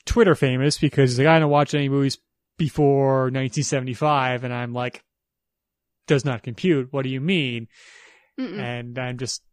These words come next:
Speaker 1: I was infuriated that by, and film Twitter was, uh, up in an uproar.
Speaker 2: No. I, yeah, I used to be a person like, "What are you saying? How could you say you are uneducated, my friend?" And now I'm just like, "Eh, sucks to be you."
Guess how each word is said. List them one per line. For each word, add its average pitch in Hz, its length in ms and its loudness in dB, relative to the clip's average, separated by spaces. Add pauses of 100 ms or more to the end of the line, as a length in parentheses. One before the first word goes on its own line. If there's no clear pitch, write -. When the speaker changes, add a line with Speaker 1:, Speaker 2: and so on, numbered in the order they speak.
(600)
Speaker 1:
I 160 60 0
was 135 140 0
infuriated 135 580 0
that 131 220 -8
by, 127 140 -4
and 131 280 -10
film 135 220 -2
Twitter 135 360 0
was, 131 220 -2
uh, 120 220 -2 (500)
up 214 180 2
in 220 80 2
an 202 140 0
uproar. 131 500 2 (960)
Speaker 2:
No. 269 260 -2 (1120)
I, 392 300 2
yeah, 254 360 2
I 220 100 0
used 247 320 -6
to 233 180 -4 (240)
be 202 420 -8
a 175 80 -20
person 202 400 -8
like, 269 200 -10
"What 415 260 4
are 403 40 4
you 262 280 0
saying? 311 880 6
How 349 280 8
could 285 180 0
you 269 80 -4
say 254 160 2
you 233 460 2
are 220 200 4
uneducated, 220 840 2
my 208 120 -4
friend?" 233 220 -6
And 254 140 -2
now 302 140 6
I'm 294 80 0
just 262 180 -6
like, 269 220 -2
"Eh, 302 180 -4
sucks 302 240 -2
to 302 80 -2
be 294 220 0
you." - 220 -2